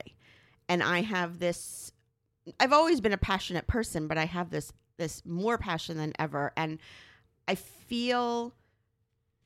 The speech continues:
I feel more confident in so many ways. Um, and, and it's funny because a lot of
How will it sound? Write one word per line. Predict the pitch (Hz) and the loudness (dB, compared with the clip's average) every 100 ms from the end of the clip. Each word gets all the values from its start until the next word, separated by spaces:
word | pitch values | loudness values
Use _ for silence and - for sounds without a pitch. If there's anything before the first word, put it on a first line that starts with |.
| _ - | _ -2
I | 175 | 0
feel | 175 - - 233 226 | 0 -4 -2 4 4
more | 220 202 185 | 4 0 -2
confident | - 170 170 - 180 160 160 | -4 -4 -4 -4 -2 -2 -2
in | 165 160 | -2 -4
so | - - - 175 170 | -6 -8 -2 0 0
many | 170 165 | -2 0
ways. | 160 160 160 151 151 147 - - - - _ - | 2 2 2 0 0 -2 -10 -18 -20 -20 _ 4
Um, | 170 160 156 156 - - | 6 6 4 -2 -6 -2
and, | 208 - | 0 2
and | 220 214 | 2 2
it's | 208 - | 0 -2
funny | 277 302 196 | 0 0 0
because | 180 - 185 - | -2 0 -2 0
a | 190 | 0
lot | 196 208 226 | 4 4 2
of | 220 | -2